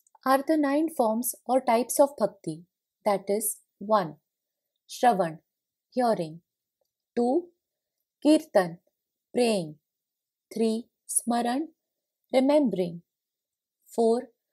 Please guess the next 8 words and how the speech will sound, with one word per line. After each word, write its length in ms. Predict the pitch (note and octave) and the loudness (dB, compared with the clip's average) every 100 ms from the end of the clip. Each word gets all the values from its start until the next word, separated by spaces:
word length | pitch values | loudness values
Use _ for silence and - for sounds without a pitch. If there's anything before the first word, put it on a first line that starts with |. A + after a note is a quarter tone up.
| _ _ _ - | _ _ _ 0
Padasevan, 800 | B3+ C#4+ D4+ D#4+ B3+ G#3 F3 D#3+ _ _ _ _ _ - | 4 6 6 4 4 2 0 -8 _ _ _ _ _ -4
resorting 520 | A3+ A#3+ A3 A3 C#4 | -2 2 2 2 0
to 100 | C4 | 0
the 120 | G3 | -2
feet, 400 | A#3 G#3 F3+ - - _ _ _ _ _ _ - | -2 -2 -4 -6 -20 _ _ _ _ _ _ 0
five, 280 | G#3 G#3+ A#3 _ _ _ _ - | 2 2 -2 _ _ _ _ -2
Archan, 420 | B3 B3+ - B3+ D4+ D4+ _ - | 0 0 -2 -2 -2 -8 _ -8
worship, 640 | F#3+ A3+ A3+ - F3 - | 2 2 2 -4 -6 -8